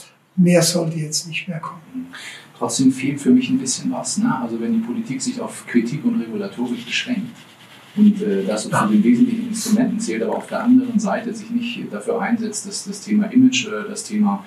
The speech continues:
Speaker 2: Qualität
Speaker 1: Ja.
Speaker 2: eben auch nach außen transportiert wird, da
Speaker 1: Ja.
Speaker 2: fehlt für mich ein Stück weit was, ne? Also die
Speaker 1: Ja.
Speaker 2: Aufgabe des Finanzberaters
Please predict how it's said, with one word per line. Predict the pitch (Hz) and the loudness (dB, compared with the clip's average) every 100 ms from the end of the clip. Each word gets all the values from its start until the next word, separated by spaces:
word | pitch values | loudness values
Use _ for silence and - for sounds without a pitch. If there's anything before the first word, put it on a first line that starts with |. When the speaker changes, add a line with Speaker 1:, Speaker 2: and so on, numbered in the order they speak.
| - - - | -16 -18 -8
Speaker 2:
Qualität | - 104 - - | 0 0 2 2
Speaker 1:
Ja. | 113 - | 2 2
Speaker 2:
eben | - 110 | -2 -2
auch | - | -2
nach | - - | -4 -8
außen | - 190 | 2 4
transportiert | - - - - - - | 4 0 -6 -16 -18 -18
wird, | - | -10
da | 165 | -2
Speaker 1:
Ja. | 131 | 0
Speaker 2:
fehlt | - | 0
für | - | 2
mich | - - | 0 -2
ein | |
Stück | - - - | -10 -16 -12
weit | - - | -12 -12
was, | - - | -14 -6
ne? | |
Also | 202 - | -4 -4
die | 196 | -2
Speaker 1:
Ja. | - - | 2 4
Speaker 2:
Aufgabe | - 135 127 | 2 0 -4
des | - - | -4 0
Finanzberaters | - - - - - - | 0 0 -6 -8 -8 -10